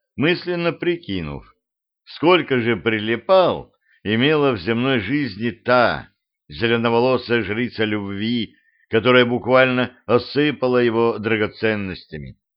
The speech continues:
"Эй, простите, мадам", исполненный любопытства, задал вопрос фантаст. "Мне немного непонятна та ретивость,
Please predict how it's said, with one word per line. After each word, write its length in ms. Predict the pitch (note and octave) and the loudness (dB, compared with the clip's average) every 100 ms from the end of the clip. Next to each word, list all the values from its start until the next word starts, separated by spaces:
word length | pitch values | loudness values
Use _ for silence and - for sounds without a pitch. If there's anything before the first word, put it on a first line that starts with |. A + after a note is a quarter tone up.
| _ _ _ _ _ _ _ _ _ _ | _ _ _ _ _ _ _ _ _ _
"Эй, 480 | D2+ F#2 F#2+ F#2 F2+ | -8 -4 -2 -2 -4
простите, 640 | D2 G2 - D#3 A2 F#2 | -6 -8 -4 -6 -4 -6
мадам", 600 | D2+ D#2 B2+ A#2+ D2 G#1+ - _ _ _ _ _ - | -6 2 2 2 -2 -14 -20 _ _ _ _ _ -14
исполненный 680 | G#2 - A#2+ A2+ G#2+ G#2+ | -6 4 4 4 0 -4
любопытства, 840 | G#2 G2 F#2+ C#3 D3 - - A2 - _ - | -4 -4 -4 -4 -4 -6 -4 -4 -4 _ -8
задал 340 | F2+ G#2 A#2 | -2 2 2
вопрос 380 | A2+ A2+ G#2 G#2+ | 2 0 -2 -4
фантаст. 640 | - A2 G#2 D#2 C2 - _ _ _ _ _ _ _ _ - | -4 -6 -6 -8 -10 -12 _ _ _ _ _ _ _ _ -12
"Мне 240 | D3+ F#3+ | -6 -4
немного 480 | F3 E3 E3+ F3 D3 | -2 -2 0 0 0
непонятна 800 | D3 - B2 D#3+ D#3 - C3 C3 | -2 -2 0 2 0 -2 -6 -4
та 300 | - C#3 C#3+ | 0 2 2
ретивость, 920 | A2+ G#2 E3+ F3+ C#3 F2 - - - | 0 -4 -2 0 0 -2 -8 -20 -20